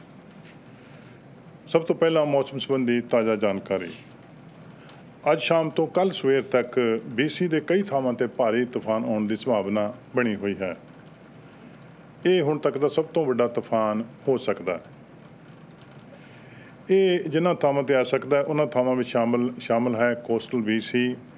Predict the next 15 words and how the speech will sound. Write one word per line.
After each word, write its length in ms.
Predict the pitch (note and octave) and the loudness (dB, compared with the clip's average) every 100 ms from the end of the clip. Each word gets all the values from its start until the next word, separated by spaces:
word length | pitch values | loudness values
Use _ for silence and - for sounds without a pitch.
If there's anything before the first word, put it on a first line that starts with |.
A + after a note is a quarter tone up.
| - | -6
ਯਾਨੀ 200 | B2 C#3 | -2 -2
ਸਮੁੰਦਰ 380 | E3 - D#3 E3 | -2 -4 -2 0
ਦੇ 120 | D3+ | 0
ਨਾਲ 220 | C#3+ B2+ A#2+ | 2 2 2
ਲੱਗਦੇ 280 | A2 G#2 | 0 0
ਇਲਾਕੇ, 500 | A2+ A#2 G#2 G2 F#2 F2 - - - - - - - - | 0 0 0 -2 -8 -10 -14 -20 -20 -20 -20 -20 -18 -8
ਅਤੇ 160 | E3 F#3 | -2 -2
ਸਾਊਥ 420 | E3+ D#3 E3+ E3+ | 2 2 2 0
ਵੈਸਟ 320 | D3+ C3+ - | 0 0 0
ਬੀ 160 | A#2 A#2+ | -2 -2
ਸੀ, 360 | A2+ A#2+ A2+ | 0 0 0
ਜਿਹਦੇ 300 | A2 B2+ C#3 | -2 -2 0
ਵਿੱਚ 160 | C3+ B2+ | 0 0
ਸ਼ਾਮਲ 320 | - A2+ A#2 | 0 0 0
ਹੈ 400 | A2 A2+ G#2+ G#2 | 0 0 0 -4